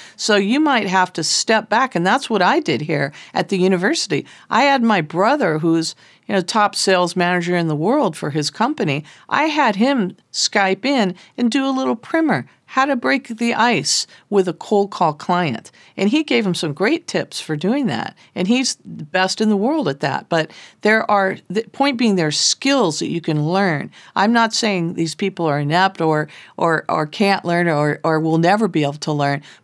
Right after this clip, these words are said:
Point being is that, that ourselves as managers, myself as a professor with my students, we have to go step back to sort of a one oh one level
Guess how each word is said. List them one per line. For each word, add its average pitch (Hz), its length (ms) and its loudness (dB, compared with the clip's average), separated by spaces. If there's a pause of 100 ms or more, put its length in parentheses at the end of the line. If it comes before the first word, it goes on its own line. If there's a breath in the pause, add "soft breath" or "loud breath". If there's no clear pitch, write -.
Point 214 240 2
being 185 260 2
is 147 220 -2
that, 165 220 -4 (180)
that 170 320 -4
ourselves 156 720 0 (300 soft breath)
as 147 280 -2
managers, 175 640 0
myself 156 460 -2
as 156 140 -8
a 156 40 -4
professor 165 520 -4
with 151 100 -2
my 156 120 -6
students, 196 440 -2 (580 loud breath)
we 226 260 2
have 220 180 0
to 220 80 -2
go 180 220 2
step - 500 0
back 175 300 0
to 170 120 -4
sort 170 220 0
of 151 100 -2
a 156 100 -2
one 180 380 2
oh 156 100 2
one 190 400 2
level 143 480 -2